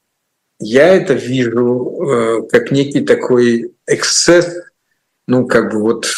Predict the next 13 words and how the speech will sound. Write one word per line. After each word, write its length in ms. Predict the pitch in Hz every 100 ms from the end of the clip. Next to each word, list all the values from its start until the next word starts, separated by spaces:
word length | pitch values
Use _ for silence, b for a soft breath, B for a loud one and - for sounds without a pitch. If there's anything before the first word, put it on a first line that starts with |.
| - -
э, 540 | 113 107 104 107 104 104 - - -
как 220 | - 117
некое 420 | 135 131 127 117
всё-таки 640 | 117 - 135 123 - 117 113
исключение, 1120 | - 139 123 135 151 175 190 139 120 113 B B B _ -
э, 200 | 113 110
которое 540 | - 127 139 131 127
через 320 | 120 135 123 131
некоторое 380 | 131 131 127
время 320 | 120 127 120 113
само 300 | - 127 120
себя 440 | - 120 120 113
сожрёт, 800 | - 127 120 117 131 185 196